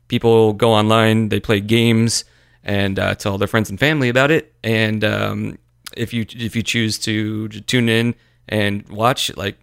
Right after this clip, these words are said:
please do. I would love the support. But, uh, the main goal is to raise money for a local children's hospital. It's a little bit ways off yet, and I haven't really, I haven't picked which hospital it goes to, but I will let everyone know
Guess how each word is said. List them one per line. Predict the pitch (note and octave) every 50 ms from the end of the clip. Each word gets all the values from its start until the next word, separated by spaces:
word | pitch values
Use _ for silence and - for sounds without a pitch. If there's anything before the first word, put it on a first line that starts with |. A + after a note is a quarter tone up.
| _ _ _ _ _ -
please | G#2+ G#2+ A2 B2 B2+ -
do. | - A#2+ B2+ D3 D3+ D3+ -
I | - G2+
would | G2+ G2+ G2+
love | G2+ G2+ G2+ G#2
the | G2+
support. | - G#2+ - - G#2+ A2 A2 A2+ - _ _ _ _ _ _ _ -
But, | A2 G#2 G2+ - -
uh, | G#2+ G2 F#2+ G2+ G2
the | F#2+ G2+
main | G#2+ A2 A2 G#2+ A2 G#2+
goal | G#2+ A2+ A2 G#2 A2
is | F2+ G#2 G#2
to | - - A#2+ A2 G#2+ G#2+
raise | G#2 A2+ A2 G#2+
money | A2 B2 A#2 A#2
for | - - A2+
a | G#2+
local | A2 G#2+ G#2 - - A2 A2 A2
children's | A2 - - A2 G#2 G2+ G2+ -
hospital. | - - - - - F2+ F#2 - - _ _ _ _ _ _ _
It's | A#2+ A2+ -
a | A#2+
little | A#2 A#2 A#2+ A2+
bit | B2 A#2
ways | G#2 A2 G#2+ G2+
off | G2+ G2+ F#2+ - -
yet, | G2 F#2+ - - _
and | - G2+ G2 G2 G2
I | G2
haven't | G2 G2 G2
really, | G#2 G#2 - - -
I | -
haven't | G#2 G#2 F#2+
picked | - - G2+ - -
which | F2 F2+ - - -
hospital | - G2 F#2+ F#2+ - - G#2+ F#2+ G2 G2+
it | G2+ G#2
goes | G2+ F#2+ F#2+ -
to, | - G#2+
but | G#2 G2+ F#2+ F#2+ - -
I | G2 G2+
will | G2+ G#2 G#2 G#2
let | G#2+ G#2+ -
everyone | - - A2+ A2+ A2
know | A2+ A2+ A2+ A2+ A#2